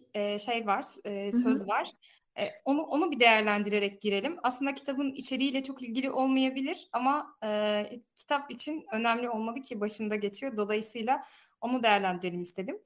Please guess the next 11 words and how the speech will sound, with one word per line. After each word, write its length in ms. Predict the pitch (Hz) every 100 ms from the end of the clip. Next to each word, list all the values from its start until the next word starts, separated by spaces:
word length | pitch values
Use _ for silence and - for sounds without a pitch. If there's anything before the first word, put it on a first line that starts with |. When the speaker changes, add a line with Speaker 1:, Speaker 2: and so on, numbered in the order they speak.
| - - - -
Speaker 1:
Diyor 220 | 277 415
ki, 160 | - 269
"Kendi 340 | 277 277 320
ayırıcı 460 | - 254 254 240 294
safsatalarımızda 960 | - 254 254 262 269 254 254 247 240 269
sığınmak 580 | - 240 240 285 311
yerine 400 | 226 202 202 - -
duyulmayı 600 | 233 233 233 254 285 214
bekleyen 680 | 214 - 233 254 254 196
ve, 360 | 208 208 320 - _ - _ _ _ -
e, 480 | 202 202 202 202